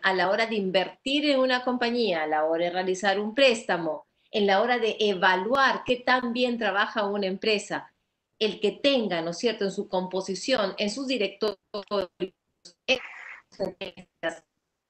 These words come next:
y que ese sea un tema justamente de evaluación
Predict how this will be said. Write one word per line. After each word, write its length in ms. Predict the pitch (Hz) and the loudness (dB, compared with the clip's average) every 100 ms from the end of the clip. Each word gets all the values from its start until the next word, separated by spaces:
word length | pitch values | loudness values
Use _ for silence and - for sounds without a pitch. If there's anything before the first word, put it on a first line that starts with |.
| _ - - _ - _ _ _ _ _ _ _ | _ -20 -20 _ -20 _ _ _ _ _ _ _
y 220 | - 240 233 | -4 -4 2
que 220 | 208 202 | 2 4
ese 280 | 254 330 254 | 4 4 0
sea 300 | - 240 226 | -2 0 0
un 260 | 220 233 226 | 0 -4 0
tema 320 | - 208 190 | 0 0 -2
justamente 580 | 233 226 220 214 220 196 | -2 -2 -2 -2 -2 0
de 140 | 175 | 0
evaluación 920 | 165 165 160 160 156 - 240 247 262 | 2 0 2 0 -2 -2 0 2 0